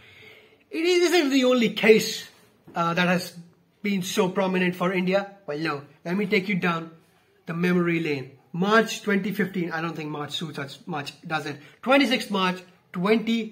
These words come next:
fifteen. The World Cup semi-final of the World Cup twenty fifteen in Sydney. India plays Australia. Australia bats first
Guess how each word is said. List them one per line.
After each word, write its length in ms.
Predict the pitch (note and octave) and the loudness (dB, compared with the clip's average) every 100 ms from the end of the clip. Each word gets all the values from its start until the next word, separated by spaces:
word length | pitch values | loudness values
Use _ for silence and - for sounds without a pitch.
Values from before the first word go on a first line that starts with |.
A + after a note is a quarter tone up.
| - | -10
fifteen. 600 | - F#3 - G#3 E3 - - _ | -6 -6 -4 -4 -4 -6 -20 _
The 100 | - | -12
World 280 | D#3 G#3+ C4+ | 0 4 6
Cup 140 | C#4 C4+ | 4 4
semi-final 600 | C4+ C4+ - A3+ E3 C3+ - _ _ _ _ | 2 2 2 2 2 -4 -14 _ _ _ _
of 180 | D3 C#3 | -10 -10
the 100 | D3+ | -8
World 260 | F3 A3 A3 | 0 0 2
Cup 380 | A3+ - - | 0 0 -10
twenty 200 | - B3 | 0 0
fifteen 580 | B3+ A3 G#3 E3+ E3+ - _ E3+ | 0 -4 -4 -4 -6 -14 _ -8
in 120 | E3+ | -8
Sydney. 440 | - F#3 C#3 C3 - _ _ _ _ | -2 -4 -4 -12 -18 _ _ _ _
India 260 | A#3 C4 C4 | 0 2 4
plays 300 | A#3 A3 A3 | 8 6 6
Australia. 640 | F#3+ - A3 F#3+ C#3+ B2+ - - | -8 0 2 2 0 -8 -14 -12
Australia 680 | - - F#3+ G#3 A3+ A3 - _ _ | -10 -2 0 4 4 4 -12 _ _
bats 280 | A3+ D4 D4 | 4 4 4
first 260 | A3 F#3 | 0 -2